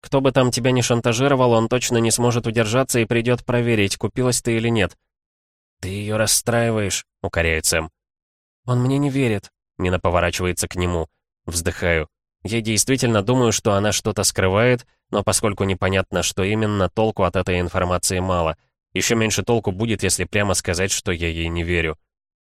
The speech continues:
«Слушай, если шантажист явится за деньгами, мы поймём, кто это».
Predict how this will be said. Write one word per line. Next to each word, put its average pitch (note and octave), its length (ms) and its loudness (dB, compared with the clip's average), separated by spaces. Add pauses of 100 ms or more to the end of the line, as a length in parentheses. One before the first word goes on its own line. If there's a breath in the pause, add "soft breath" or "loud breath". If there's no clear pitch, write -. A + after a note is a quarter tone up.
(340)
«Слушай, A#2+ 340 -2
если C3+ 260 0
шантажист C#3 640 2
явится B2+ 420 2
за A2 120 2
деньгами, G#2+ 480 2
мы A#2 180 4
поймём, B2 380 2
кто - 180 0
это». D#2 240 0